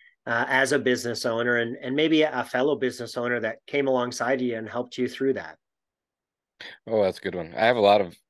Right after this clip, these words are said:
Speaker 2: I made a really, really good network of people. So
Speaker 1: Nice.
Speaker 2: when I got into, we called it the Academy,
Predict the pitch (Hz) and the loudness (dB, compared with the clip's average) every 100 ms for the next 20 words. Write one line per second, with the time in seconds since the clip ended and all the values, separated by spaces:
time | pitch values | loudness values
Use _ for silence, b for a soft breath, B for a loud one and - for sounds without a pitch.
0 | _ 110 117 104 87 98 95 90 87 82 | _ 0 2 2 0 0 2 0 -4 -4
1 | 82 87 80 - 82 90 - 73 - _ | -6 -4 -6 -10 -14 -14 -8 -8 -10 _
2 | _ _ _ - 95 90 - _ _ 107 | _ _ _ -4 0 0 -2 _ _ 0
3 | 104 95 98 95 87 95 92 87 73 98 | 2 4 4 4 0 -2 -2 -4 -10 -4
4 | 98 92 92 - 92 87 - 92 92 104 | 2 4 2 -2 -8 -8 0 2 2 -2
5 | 107 | -4